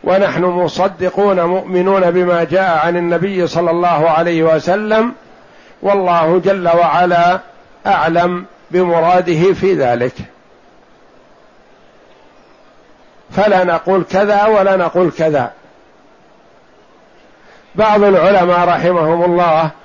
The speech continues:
قالوا: "نقول في مثل هذا الحديث إذا كان الرجل مسلم يشهد أن لا إله إلا الله وأن محمد رسول الله، ولم ينكر شيئا من الدين بالضرورة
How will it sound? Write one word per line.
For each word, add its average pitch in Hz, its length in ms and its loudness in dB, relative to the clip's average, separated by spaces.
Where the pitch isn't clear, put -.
قالوا: 180 560 2
"نقول 220 440 0
في 190 220 2
مثل 185 320 0
هذا 170 360 0
الحديث 165 680 -2
إذا 190 220 0
كان 202 340 0
الرجل 175 640 -2
مسلم 170 640 -2
يشهد 185 380 0
أن 180 140 0
لا 175 180 2
إله 175 400 2
إلا 175 140 -2
الله 170 160 0
وأن 170 360 0
محمد 180 380 -2
رسول 170 380 -2
الله، 170 440 0
ولم 190 320 0
ينكر 180 580 0
شيئا 185 420 -2
من 185 280 0
الدين 185 440 0
بالضرورة 175 800 2